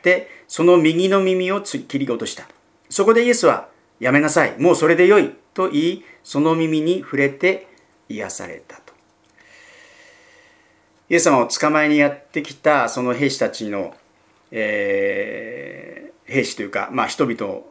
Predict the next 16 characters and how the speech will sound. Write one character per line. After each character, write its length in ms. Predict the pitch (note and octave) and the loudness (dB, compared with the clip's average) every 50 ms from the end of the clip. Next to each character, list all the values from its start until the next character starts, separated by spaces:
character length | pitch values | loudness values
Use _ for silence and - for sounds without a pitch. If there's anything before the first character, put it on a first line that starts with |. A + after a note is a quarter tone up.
| - - | -10 -6
に 160 | B2 A2+ F#2+ | -6 -6 -6
で 60 | G2+ | -6
す 100 | - - | -10 -10
ね、 80 | A#2+ A2 | -8 -4
弟 120 | A2 C3 B2 | -2 -2 -2
子 120 | - F3 | 0 0
が、 200 | D#3+ C3+ G#2+ G#2 | 0 0 0 0
ま 80 | B2 A#2+ | 0 -2
あ、 200 | G2 E2+ - - - | -2 -2 -6 -12 -16
そ 100 | - - | -12 -8
の 100 | A#2+ A#2+ | -8 -8
剣 320 | - - D#3 C#3+ C3+ D3 C#3+ | -6 -4 -2 0 2 4 4
を 40 | C3+ | 4
持 100 | C#3 C3+ | 2 0
っ 80 | C3+ | -2
て 520 | - - - E3 A#2+ F#2+ - - - - | -2 0 2 2 2 2 -2 -6 -16 -20